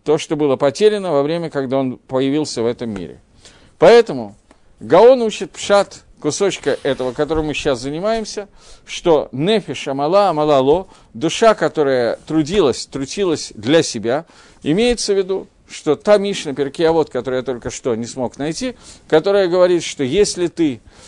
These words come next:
э, выучил много Торы, не, то не считай это собственной заслугой, для этой Торы ты родился, ты был создан. Имеется в виду, что ты можешь выучить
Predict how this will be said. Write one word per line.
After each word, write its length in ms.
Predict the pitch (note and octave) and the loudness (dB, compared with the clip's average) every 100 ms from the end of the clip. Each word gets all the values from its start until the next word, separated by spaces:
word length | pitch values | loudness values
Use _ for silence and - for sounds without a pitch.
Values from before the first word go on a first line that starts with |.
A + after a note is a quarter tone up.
| - _ | -20 _
э, 520 | - C#3 C#3 C#3 C#3 | 2 6 6 6 2
выучил 440 | B2 F3+ F#3 - D3+ | 2 2 2 0 -2
много 260 | D3 C#3 | 0 -2
Торы, 280 | - A#3+ A3 | 2 4 4
не, 140 | E3+ E3+ | 0 -8
то 220 | - F#3+ | -2 -2
не 120 | F3 | 0
считай 420 | - F3+ G#3 F#3 | -6 -4 2 2
это 120 | C#3+ | 2
собственной 480 | B2+ D#3 C3 - C3 | 0 -2 -2 -4 -8
заслугой, 560 | A2 C#3 G#3 A3+ G#3 C#3+ | -6 -6 -2 -2 -2 -2
для 380 | B2 D#3+ G3+ A3 | 0 2 4 2
этой 180 | G#3+ | 0
Торы 300 | D3+ G3+ G3 | 0 0 0
ты 300 | F3+ F3 E3+ - | 0 -2 -2 -6
родился, 580 | - C3 C3+ F3+ F3 D3+ | -2 0 0 -2 -4 -6
ты 100 | C#3+ | -4
был 140 | C#3+ C#3 | -2 -2
создан. 440 | - F#2+ F2 F2+ _ _ _ | -4 -8 -8 -18 _ _ _
Имеется 500 | D#3+ G3 A3+ - D#3+ | -4 0 -2 -2 -6
в 20 | |
виду, 180 | B2+ G2+ | -6 -8
что 160 | - - | -10 -8
ты 80 | |
можешь 260 | F3+ F3+ - | -6 -6 -6
выучить 440 | A3 A3 F3 F3+ | -6 -6 -8 -14